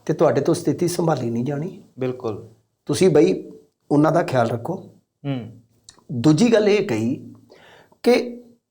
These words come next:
Speaker 1: ਸਾਡੇ ਦਰਵਾਜ਼ੇ ਕਿਸਾਨਾਂ ਵਾਸਤੇ ਖੁੱਲ੍ਹੇ ਆ।
Speaker 2: ਹੂੰ।
Speaker 1: ਵੀ ਜੇ ਕਿਸਾਨ ਆਉਣ, most welcome ਆ।
Speaker 2: ਜੀ, ਸਿੱਧੇ ਸਾਡੇ
Speaker 1: ਤੇ
Speaker 2: ਕੋਲ।
Speaker 1: ਜੇ ਮੰਨ ਲਓ ਉਹਨਾਂ ਦਾ ਕੋਈ ਨੁਮਾਇੰਦਾ ਆਉਂਦਾ ਹੈ,
Speaker 2: ਹੂੰ।
Speaker 1: ਫਰਜ਼ ਕਰੋ ਕਿ ਕੋਈ ਉਹ ਆਪਣਾ ਵਫਦ ਭੇਜਦੇ ਨੇ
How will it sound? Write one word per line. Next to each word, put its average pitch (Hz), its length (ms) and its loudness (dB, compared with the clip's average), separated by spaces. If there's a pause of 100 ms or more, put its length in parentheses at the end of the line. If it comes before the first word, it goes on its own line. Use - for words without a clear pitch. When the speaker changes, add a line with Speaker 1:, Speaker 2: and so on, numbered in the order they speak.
(340)
Speaker 1:
ਸਾਡੇ 180 680 4
ਦਰਵਾਜ਼ੇ 160 840 4 (360)
ਕਿਸਾਨਾਂ 160 460 2
ਵਾਸਤੇ 139 320 -2
ਖੁੱਲ੍ਹੇ - 340 -14
ਆ। - 80 -20 (140)
Speaker 2:
ਹੂੰ। 139 220 -6 (960)
Speaker 1:
ਵੀ 165 60 6
ਜੇ 175 160 8
ਕਿਸਾਨ 175 520 4
ਆਉਣ, 220 360 2 (180)
most 135 340 -4
welcome 175 520 -2
ਆ। - 60 -18 (420)
Speaker 2:
ਜੀ, 127 280 -4 (120)
ਸਿੱਧੇ 143 220 -6
ਸਾਡੇ 214 260 2
Speaker 1:
ਤੇ 170 60 2
Speaker 2:
ਕੋਲ। - 100 -2
Speaker 1:
ਜੇ 185 560 6 (120)
ਮੰਨ 139 280 4
ਲਓ 175 160 6
ਉਹਨਾਂ 190 420 4
ਦਾ 208 100 2
ਕੋਈ 208 220 0
ਨੁਮਾਇੰਦਾ 151 520 4
ਆਉਂਦਾ 113 320 2
ਹੈ, - 220 -10 (240)
Speaker 2:
ਹੂੰ। 147 260 -4
Speaker 1:
ਫਰਜ਼ 127 280 2
ਕਰੋ 127 220 6
ਕਿ 127 200 2
ਕੋਈ 123 260 6
ਉਹ 113 160 6
ਆਪਣਾ 110 540 -2 (180)
ਵਫਦ 151 420 2
ਭੇਜਦੇ 123 480 6
ਨੇ 107 260 -2